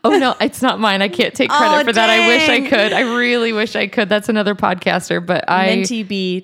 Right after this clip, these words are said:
Speaker 2: T M.
Speaker 1: Yeah, little,
Speaker 2: Okay, yeah.
Speaker 1: little mentee B.
Speaker 2: That's really funny.
Speaker 1: Um, so first <laughs> here, really quick, before we have a lot of fun,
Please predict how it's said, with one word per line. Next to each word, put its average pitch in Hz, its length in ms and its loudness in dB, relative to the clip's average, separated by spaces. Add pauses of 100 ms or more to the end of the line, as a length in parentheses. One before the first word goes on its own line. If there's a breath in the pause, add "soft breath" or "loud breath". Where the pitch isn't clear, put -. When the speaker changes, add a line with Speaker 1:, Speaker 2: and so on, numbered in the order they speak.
Speaker 2:
T 185 300 -4
M. 156 300 -10
Speaker 1:
Yeah, 208 360 0
little, 240 220 0
Speaker 2:
Okay, 160 200 0
yeah. 233 120 -2
Speaker 1:
little 240 160 2
mentee 233 440 -4
B. 294 340 -4 (140)
Speaker 2:
That's 202 260 -12
really 160 220 -8
funny. 233 320 0 (300)
Speaker 1:
Um, 226 100 -8 (400)
so 214 380 -2
first 320 320 -2
<laughs> - 0 -
here, 254 260 0 (120)
really 220 340 -4
quick, 175 220 -6
before - 300 -2
we 226 120 0
have 202 120 0
a 196 40 -2
lot 185 120 0
of 185 80 -6
fun, 170 240 -2